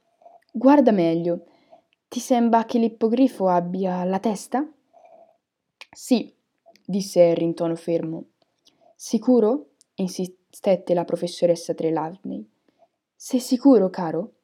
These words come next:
Non lo vedi contorcersi a terra, magari con una sagoma scura che brandisce e lascia dietro di lui?"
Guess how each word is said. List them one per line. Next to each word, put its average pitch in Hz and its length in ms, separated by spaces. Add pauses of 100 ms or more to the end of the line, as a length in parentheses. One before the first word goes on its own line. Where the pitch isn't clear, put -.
(680)
Non 254 180
lo 269 100
vedi 269 240
contorcersi 190 720
a 185 60
terra, 180 440
magari 185 720
con 214 200
una 208 160
sagoma 208 360
scura 202 300
che 190 120
brandisce 185 500
e - 20
lascia 190 260
dietro 180 300
di 180 120
lui?" 175 380